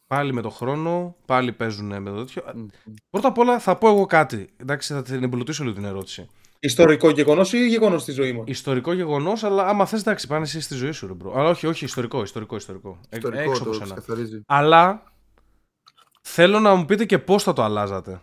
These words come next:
Speaker 1: Γιατί είσαι ένας μαλάκας, είσαι ο Μάριος, ας πούμε, που πας πίσω. Δεν σημαίνει ότι, «Α, θα μπορέσω να σκοτώσω τον,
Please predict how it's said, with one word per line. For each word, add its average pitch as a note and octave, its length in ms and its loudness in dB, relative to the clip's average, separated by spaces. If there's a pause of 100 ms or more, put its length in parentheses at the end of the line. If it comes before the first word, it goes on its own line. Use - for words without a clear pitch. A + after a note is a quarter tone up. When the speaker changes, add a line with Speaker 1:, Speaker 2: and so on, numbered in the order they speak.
Speaker 1:
Γιατί C3+ 600 0 (100)
είσαι D3+ 240 -2
ένας F3+ 180 2
μαλάκας, D#3+ 640 4
είσαι F3 160 -6
ο E3+ 40 2
Μάριος, E3 400 4
ας A2+ 120 -6
πούμε, E3+ 200 -2
που C#3+ 160 -10
πας F3 260 4
πίσω. - 240 -2
Δεν D3+ 100 -2
σημαίνει F#3 280 -2
ότι, C3+ 360 -4 (360)
«Α, C#3+ 100 2
θα C3+ 120 2
μπορέσω C3 340 0
να C3 80 -4
σκοτώσω A#2+ 380 -4
τον, A2+ 120 -6